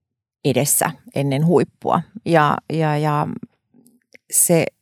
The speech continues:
fokus on joka kerta vaan aina se seuraava leiri ja sinne meneminen. Et siellä ei mietitä sitä huiputusta ja sitä, että miten mä sinne pääsen, koska sille ei ole mitään merkitystä. Tai ainoastaan se seuraava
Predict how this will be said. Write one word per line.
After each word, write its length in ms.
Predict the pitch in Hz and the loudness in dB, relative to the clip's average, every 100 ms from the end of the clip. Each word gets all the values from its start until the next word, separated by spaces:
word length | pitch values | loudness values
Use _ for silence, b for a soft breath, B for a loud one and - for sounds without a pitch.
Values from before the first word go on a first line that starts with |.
| _ _ - - | _ _ -20 0
fokus 400 | 185 - 208 - | 0 2 -2 0
on 160 | 147 | 0
joka 280 | 143 156 - - | 2 0 0 -4
kerta 400 | 147 143 - 147 | -4 -6 -6 -4
vaan 260 | 156 170 165 - | 2 4 4 0
aina 280 | 165 156 | -2 -2
se 120 | 151 156 | -2 -2
seuraava 520 | 180 180 165 156 156 | 2 2 2 0 0
leiri 380 | 170 165 160 185 - _ _ _ _ _ | 0 -2 -4 -8 -14 _ _ _ _ _
ja 80 | - | -4
sinne 300 | 156 151 151 | -2 -2 -2
meneminen. 600 | - - - - - - 180 _ b b b b b | -2 -4 -6 -6 -6 -6 -10 _ b b b b b
Et 140 | - | -4
siellä 340 | - 170 160 156 | 2 4 6 6
ei 180 | 175 185 | 6 6
mietitä 500 | 180 175 170 151 147 | 6 6 4 0 -4
sitä 200 | - 156 | -4 0
huiputusta 640 | 165 175 165 - 160 - | 2 2 0 -4 -6 -4
ja 180 | - - | -4 -4
sitä, 300 | - - - | -6 -4 -4
että 180 | - 160 | -2 -4
miten 260 | 156 160 | -2 0
mä 80 | 151 | -2
sinne 220 | 151 156 156 | -2 -4 -4
pääsen, 480 | - 92 - - 113 B B B - | -2 -2 0 -2 -4 B B B -8
koska 260 | 156 - | -6 -4
sille 220 | 147 147 139 | -4 -2 0
ei 60 | |
ole 100 | 139 | 0
mitään 340 | 143 135 135 180 | 0 0 2 6
merkitystä. 640 | 175 165 - - - - | 6 4 -2 -8 -6 -8
Tai 100 | - | -4
ainoastaan 380 | 135 139 151 170 | -2 -2 -2 0
se 100 | 170 | 2
seuraava 560 | 170 175 165 156 147 | 4 4 6 4 2